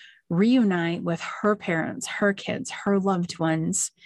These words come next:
and find balance and find peace and let go of that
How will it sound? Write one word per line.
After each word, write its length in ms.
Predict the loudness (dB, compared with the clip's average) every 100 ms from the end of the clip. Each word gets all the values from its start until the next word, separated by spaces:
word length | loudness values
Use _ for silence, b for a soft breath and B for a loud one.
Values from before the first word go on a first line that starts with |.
| B B B 2
and 140 | 2
find 300 | 4 6 8
balance 460 | 6 6 6 4 6
and 120 | 4
find 320 | 6 6 6
peace 460 | 4 0 2 -2 -2
and 180 | 2 4
let 220 | 4 2
go 420 | 2 4 4 2 0
of 300 | 0 0 -2
that 540 | -2 0 -2 -6 -12